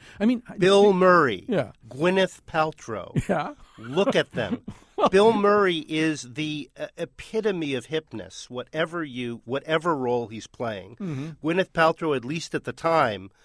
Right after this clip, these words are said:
Speaker 2: was not a, was not a joke. Uh, you know, uh, although I don't think Goopy Paltrow would let real, real, uh, tobacco enter her system, uh, unless it was, you know, very specially farmed, you know,
Speaker 1: Mm-hmm.
Speaker 2: and cost,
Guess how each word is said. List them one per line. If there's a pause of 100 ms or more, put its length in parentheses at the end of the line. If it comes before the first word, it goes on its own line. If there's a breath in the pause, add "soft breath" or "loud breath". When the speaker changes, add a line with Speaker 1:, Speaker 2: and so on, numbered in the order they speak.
(220 soft breath)
Speaker 2:
was
not
a, (160)
was
not
a
joke. (400 soft breath)
Uh, (140)
you
know,
uh,
although
I
don't
think
Goopy
Paltrow
would
let
real, (160)
real,
uh,
tobacco
enter
her
system, (500 loud breath)
uh,
unless
it
was, (100)
you
know,
very
specially
farmed,
you
know,
Speaker 1:
Mm-hmm.
Speaker 2:
and
cost,